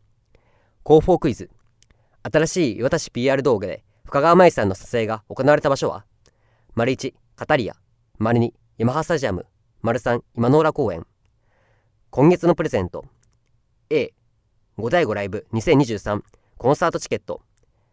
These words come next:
磐田市民文化会館、カタリア。十二月二十三日、土曜午後四時開演。三組六名様。B、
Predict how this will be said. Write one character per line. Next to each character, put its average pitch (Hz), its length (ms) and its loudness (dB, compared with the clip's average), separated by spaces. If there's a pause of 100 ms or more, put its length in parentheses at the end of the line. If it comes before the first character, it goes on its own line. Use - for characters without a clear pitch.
(340)
磐 175 180 0
田 113 80 -6
市 - 120 -6
民 131 180 2
文 147 120 2
化 151 120 -2
会 143 120 0
館、 92 260 -8
カ - 100 -14
タ 143 100 0
リ 101 120 -6
ア。 - 80 -16 (640)
十 113 160 -2
二 160 80 6
月 165 180 0
二 185 80 6
十 135 100 -4
三 113 220 -2
日、 117 280 -4 (200)
土 113 100 -4
曜 147 280 0
午 165 120 0
後 156 80 2
四 165 100 2
時 127 80 -6
開 101 240 -8
演。 101 140 -4 (720)
三 190 240 4
組 101 200 -6
六 101 180 0
名 127 120 4
様。 - 240 -8 (800)
B、 117 300 -4